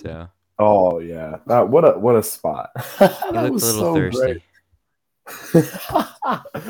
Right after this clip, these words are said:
Speaker 2: Oh, the, well, uh, yeah, at the media scrum, someone asked M J F about that, and that's where the thirsty line came from. But Tony Khan was right next to him, and he was like, "We had a very serious
Speaker 1: Yeah,
Speaker 2: discussion about
Speaker 1: yeah.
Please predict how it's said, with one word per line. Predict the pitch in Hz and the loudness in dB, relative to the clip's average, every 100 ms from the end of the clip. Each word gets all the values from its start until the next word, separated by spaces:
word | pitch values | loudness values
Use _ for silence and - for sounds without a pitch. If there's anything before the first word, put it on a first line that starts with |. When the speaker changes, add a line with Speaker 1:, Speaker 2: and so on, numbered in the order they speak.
| 233 - - _ - | -12 -14 -20 _ 0
Speaker 2:
Oh, | 139 139 | 6 6
the, | 117 143 151 | 8 8 8
well, | 123 147 127 - _ _ _ _ _ | 10 10 10 6 _ _ _ _ _
uh, | 117 113 | 6 8
yeah, | 95 110 98 82 - - | 8 8 8 6 0 -2
at | 113 | 2
the | 123 | 2
media | 123 127 135 127 | 4 4 6 6
scrum, | 113 - 107 101 95 92 _ - | 4 0 2 2 2 -6 _ -12
someone | - 120 123 | -2 2 2
asked | 104 92 98 - - | 4 4 4 2 -4
M | 104 | -4
J | 98 95 | 0 -2
F | 95 | -2
about | 87 82 73 | -6 -6 -4
that, | 76 71 - - | -6 -8 -10 -6
and | 90 82 | -4 0
that's | 92 92 | 0 0
where | 95 95 | 0 0
the | 85 90 | 0 -4
thirsty | - 95 - 92 | -2 -4 -4 -10
line | 82 80 85 | -8 -10 -12
came | - 95 | -12 -10
from. | - 98 | -8 2
But | 123 - - - | 4 4 0 -14
Tony | - 156 165 165 | 4 6 6 2
Khan | - 135 139 | 4 4 6
was | 131 120 | 4 6
right | 127 | 6
next | 123 127 | 6 2
to | 127 | 2
him, | 110 | 0
and | 117 120 | 0 0
he | |
was | 123 | 2
like, | 127 107 | 2 4
"We | 135 | 8
had | 160 | 8
a | 127 | 8
very | 107 135 131 | 8 8 8
serious | 127 - 131 135 143 135 - | 2 0 2 4 4 2 -4
Speaker 1:
Yeah, | 113 | -4
Speaker 2:
discussion | 117 110 113 - 95 | 0 0 0 -4 -4
about | 82 110 | 2 4
Speaker 1:
yeah. | 98 107 | 4 2